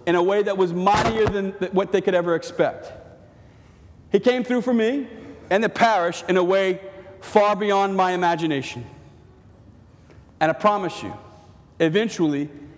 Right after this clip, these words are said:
he will come through for you if we learn how to not wait for him, but wait with him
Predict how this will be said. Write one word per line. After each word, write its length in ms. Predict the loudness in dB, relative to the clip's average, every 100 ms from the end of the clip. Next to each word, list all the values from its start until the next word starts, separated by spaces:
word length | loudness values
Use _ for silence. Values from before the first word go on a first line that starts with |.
| -20 -20
he 220 | 0 2
will 160 | 4 2
come 240 | 0 0
through 220 | 0 0
for 140 | 0 0
you 380 | 2 0 -2 -12 -20 -20 -20 -20 -20 -20 -20 -20 -20 -20 2
if 220 | 2 2
we 140 | 0
learn 360 | 2 2 0 -2
how 180 | 0 2
to 80 | 4
not 340 | 2 2 2
wait 240 | 0 0 -2
for 340 | 2 2 2
him, 300 | 0 -2 -6 -12 -20 -20 -20 -20 -20 -20 -4 2
but 180 | 2
wait 440 | 2 2 0 -6 -4
with 380 | 0 2 0 0
him 540 | -2 -2 -4 -6